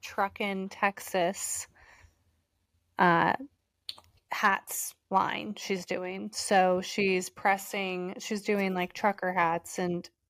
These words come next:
pressing different, um, logos and,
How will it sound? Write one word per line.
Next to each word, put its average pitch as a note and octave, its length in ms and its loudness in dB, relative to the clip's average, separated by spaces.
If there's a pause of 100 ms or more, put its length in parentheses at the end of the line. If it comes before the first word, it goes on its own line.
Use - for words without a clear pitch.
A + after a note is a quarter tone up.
(220)
pressing F3+ 500 0
different, E3+ 800 -2 (600)
um, F#3 520 0
logos F3 540 4
and, E3 220 0